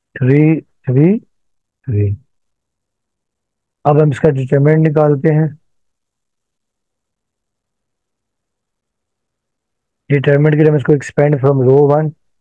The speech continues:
पहले माइनस फ़ाइव लिखा आपने, नीचे वाला कॉलम कैंसिल, सामने वाली रो कैंसिल, तो माइनस टू, माइनस टू, थ्री, थ्री।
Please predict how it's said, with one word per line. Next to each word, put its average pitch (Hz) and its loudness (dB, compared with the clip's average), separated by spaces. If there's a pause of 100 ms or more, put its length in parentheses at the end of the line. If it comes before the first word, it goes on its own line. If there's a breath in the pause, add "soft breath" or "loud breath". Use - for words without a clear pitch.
(300)
पहले 143 0
माइनस 135 0
फ़ाइव 143 0
लिखा 151 -2
आपने, 156 -2 (600)
नीचे 131 0
वाला 151 2
कॉलम 143 0
कैंसिल, 143 -2
सामने 135 -2
वाली 135 2
रो 120 0
कैंसिल, 117 -2
तो 120 -4
माइनस 131 0
टू, 151 -2 (840)
माइनस 127 0
टू, 151 0 (220)
थ्री, 156 0 (540)
थ्री। 107 -4